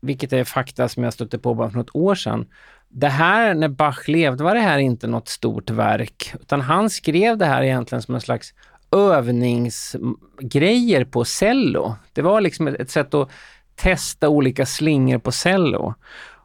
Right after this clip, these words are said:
Och sen i början av nittonhundratalet så var det Pablo Casals, en spansk cellist, som hittade noter till de här celloövningarna på något gammalt antikvariat och spelade in det här.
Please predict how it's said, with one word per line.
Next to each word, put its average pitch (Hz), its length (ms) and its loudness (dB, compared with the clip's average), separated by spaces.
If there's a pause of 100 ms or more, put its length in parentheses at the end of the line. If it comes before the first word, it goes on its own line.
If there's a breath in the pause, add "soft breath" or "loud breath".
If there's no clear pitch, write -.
Och 127 120 -2
sen 165 220 2
i 170 40 2
början 170 280 2
av 160 80 2
nittonhundratalet 156 840 0
så 160 100 -2
var 143 160 2
det 131 100 0
Pablo 139 360 0
Casals, 147 720 -2
en 127 80 0
spansk 127 480 -2
cellist, 131 300 -2
som 131 120 0
hittade 190 580 0
noter 180 640 2
till 208 120 -2
de 170 120 2
här 123 140 2
celloövningarna 131 1200 2 (560 soft breath)
på - 80 0
något 123 140 0
gammalt 123 340 0
antikvariat 135 840 0
och 131 200 0
spelade 156 400 2
in 214 200 4
det 170 60 4
här. - 280 -2